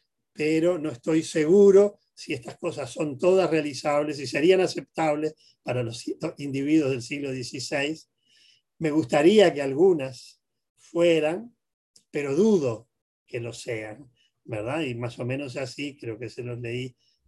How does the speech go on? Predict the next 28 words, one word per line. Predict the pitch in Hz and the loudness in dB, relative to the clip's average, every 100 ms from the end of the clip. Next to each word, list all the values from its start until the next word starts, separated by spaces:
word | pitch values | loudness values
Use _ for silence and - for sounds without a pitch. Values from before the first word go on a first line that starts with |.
| _ | _
la | _ _ | _ _
vez | _ - | _ -12
pasada, | 143 131 135 127 131 - _ _ _ | -10 -8 -6 -4 -6 -10 _ _ _
termina | 127 117 123 131 127 131 - | -6 -4 -4 -4 -4 -6 -10
la | 123 113 107 | -8 -6 -6
obra, | 101 98 127 _ _ _ _ _ _ _ _ | -6 -10 -18 _ _ _ _ _ _ _ _
¿verdad? | - 120 117 131 - _ _ _ _ - | -10 -8 -6 -6 -8 _ _ _ _ -6
Eh, | 127 - | -6 2
ambas | 202 202 190 - | 2 2 -2 0
se | 180 | -4
ocupan | - 170 165 151 | 0 -2 0 -4
entonces | 147 135 151 147 127 131 - _ _ | -4 -8 -8 -8 -8 -12 -12 _ _
desde | 180 170 156 | -2 -2 -4
perspectivas | - 175 165 156 127 190 190 165 | -4 -6 -4 -8 -6 -2 -2 0
distintas, | 170 - 156 131 117 120 - _ _ | -4 -6 -6 -6 -6 -10 -12 _ _
una | 170 180 170 | 0 2 0
a | 139 | -2
partir | 139 123 160 147 | -6 -4 -2 -2
de | 135 | -2
reglas | 123 143 139 123 | -4 -6 -6 -6
de | 127 | -4
razón | 123 120 165 170 175 208 _ _ _ _ _ | -6 -4 0 2 2 -4 _ _ _ _ _
y | 123 | -12
teorías | - 123 135 123 - | -6 -4 -2 -4 -4
ideales, | 127 131 156 135 117 - | -4 0 0 0 -4 -6
y | |
la | 135 131 | -4 -2
otra | 156 156 127 | -2 -2 -8